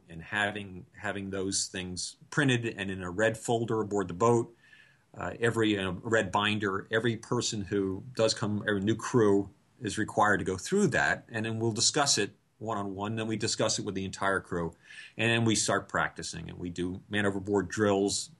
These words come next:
several times. And, you know, I'm not talking about little coastal with family going out or with friends visiting for a, for a short trip. I mean, I'll certainly talk about safety issues, but we won't get into vast details. But certainly on,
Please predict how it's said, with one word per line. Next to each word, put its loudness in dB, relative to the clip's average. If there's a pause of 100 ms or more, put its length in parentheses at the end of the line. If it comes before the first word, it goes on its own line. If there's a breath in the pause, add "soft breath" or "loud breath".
(100)
several 0
times. 0 (600 soft breath)
And, 2
you 4
know, 4
I'm 2
not 0
talking 0
about -4 (180)
little -8
coastal 0
with -6
family 2
going -2
out 0
or -2
with -4
friends 2
visiting 0 (160)
for -2
a, -2 (120)
for -2
a 0
short 2
trip. 2
I -2
mean, 2
I'll 2
certainly 2
talk -2
about -2 (220)
safety 2
issues, -6
but 0
we 2
won't 4
get 2
into 0
vast 0
details. -10
But -4
certainly 0
on, -2